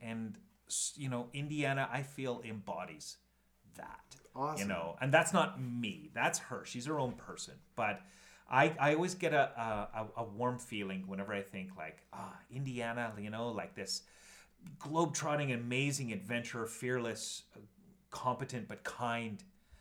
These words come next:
Speaker 1: and, and loving kind of person, this <laughs> rogue, as it were.
Speaker 2: Scoundrel.
Speaker 1: Scoundrel, yeah. And so, um, you know, no, no big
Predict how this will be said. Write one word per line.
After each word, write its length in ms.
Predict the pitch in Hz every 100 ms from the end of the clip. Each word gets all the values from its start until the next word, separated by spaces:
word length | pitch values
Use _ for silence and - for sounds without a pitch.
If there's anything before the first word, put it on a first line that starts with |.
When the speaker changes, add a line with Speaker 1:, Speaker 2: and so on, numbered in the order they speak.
| - - -
Speaker 1:
and, 280 | 107 98 92
and 380 | 104 101 95 95 110
loving 460 | 117 117 117 104 -
kind 220 | - 104
of 100 | -
person, 600 | - 233 214 - 82 82
this 140 | 95 -
<laughs> 80 | 104
rogue, 460 | 185 165 151 127 - - - - -
as 120 | 117
it 160 | 117 107
were. 220 | 101 90
Speaker 2:
Scoundrel. 380 | - 151 190 110
Speaker 1:
Scoundrel, 540 | 190 226 131 113 117 -
yeah. 340 | 113 98 87 - - - -
And 180 | 185 190
so, 340 | 190 220 214 185
um, 220 | 202 190 -
you 120 | 196
know, 240 | 196 196 196 - -
no, 320 | 170 214 196 190
no 220 | 190 226
big 340 | 190 208 170